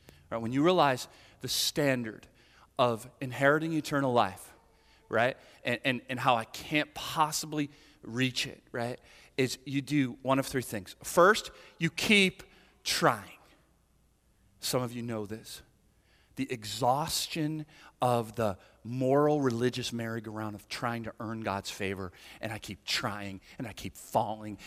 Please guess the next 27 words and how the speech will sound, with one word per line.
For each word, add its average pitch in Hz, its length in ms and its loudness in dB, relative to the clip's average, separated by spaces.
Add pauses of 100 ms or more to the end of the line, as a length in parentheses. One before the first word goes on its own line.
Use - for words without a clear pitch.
and 123 100 -6
I 98 40 -4
keep - 200 -16
trying. 117 400 2 (180)
I 147 80 6
can 180 140 4
be 220 100 8
better 269 400 8
today. 240 460 8
I 202 120 8
can 214 200 0
go 247 160 10
to 254 100 6
church 302 440 6
more. 247 180 10
I 247 40 10
can 233 80 0
go 233 80 8
to 202 60 10
all 294 220 10
three 320 240 2
services. 233 640 8 (240)
I 254 140 10
could 269 200 0
be 277 100 6
better, 220 240 8
right? 233 220 8